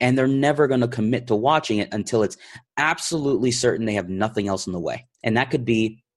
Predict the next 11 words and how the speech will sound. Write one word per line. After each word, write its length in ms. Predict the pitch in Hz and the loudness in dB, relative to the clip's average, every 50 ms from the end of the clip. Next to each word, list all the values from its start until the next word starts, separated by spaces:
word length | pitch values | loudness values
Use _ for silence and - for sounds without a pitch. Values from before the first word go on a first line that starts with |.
| _ _ _ - | _ _ _ -12
twenty-one 480 | - - 101 101 110 107 113 117 123 | -6 -4 -2 0 0 2 2 2 2
days 220 | 120 120 135 131 - | 4 4 4 2 0
from 120 | - 87 | -4 -8
now. 200 | 69 52 - - _ _ _ - | -8 -10 -12 -14 _ _ _ -2
That 120 | 104 95 | 0 0
could 120 | 101 92 | 0 0
be 260 | 90 104 101 104 101 - _ - | 2 0 0 0 -2 -4 _ -2
forty 280 | - 147 156 147 127 104 | 2 2 2 2 0 0
days 260 | 87 92 87 90 - | 0 -2 -2 -2 -6
from 140 | - - 67 | -8 -8 -10
now. 160 | - - | -10 -12